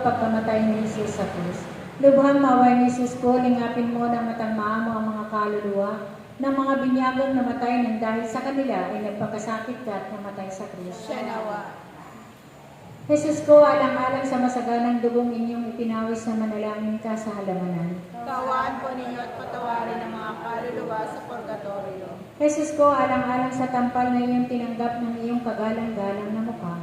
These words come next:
Speaker 2: Kawaan po ninyo at patawarin ang mga kaluluwa sa purgatorio.
Speaker 1: Jesus ko, alang-alang sa masakit na hampas na iyong tiniis.
Speaker 2: Kawaan po ninyo at patawarin ang mga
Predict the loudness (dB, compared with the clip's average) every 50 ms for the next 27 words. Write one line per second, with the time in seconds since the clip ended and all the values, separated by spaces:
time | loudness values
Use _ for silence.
0 | -10 -6 -6 -4 -2 0 0 0 0 0 -2 -4 -4 -4 -4 -6 -6 -6 -8 -8
1 | -6 -6 -6 -6 -8 -8 -8 -8 -6 -6 -4 -2 -2 -2 -2 -4 -6 -6 -6 -8
2 | -8 -8 -8 -8 -8 -8 -8 -6 -6 -4 -4 -4 -4 -4 -4 -4 -4 -4 -4 -6
3 | -8 -10 -12 -10 -10 -10 -8 -8 -8 -8 -6 -6 -6 -6 -6 -8 -8 -10 -10 -10
4 | -10 -12 -12 -14 -6 0 2 2 2 2 0 -2 0 4 6 6 8 8 4 2
5 | 2 0 -2 0 0 0 0 0 -2 -2 -2 -2 -2 -2 -2 -4 -6 -6 -6 -6
6 | -4 -2 -2 0 2 0 0 0 -2 -4 -4 -4 -6 -6 -6 -4 -4 -2 -2 -2
7 | -4 -4 -4 -4 -4 -4 -4 -4 -6 -8 -8 -10 -12 -12 -12 -8 -4 -4 -2 0
8 | 0 0 0 -2 -2 -4 -4 -6 -6 -6 -6 -8 -8 -8 -8 -8 -8 -8 -10 -10
9 | -10 -8 -8 -6 -6 -4 -4 -4 -6 -6 -8 -10 -10 -10 -10 -8 -8 -8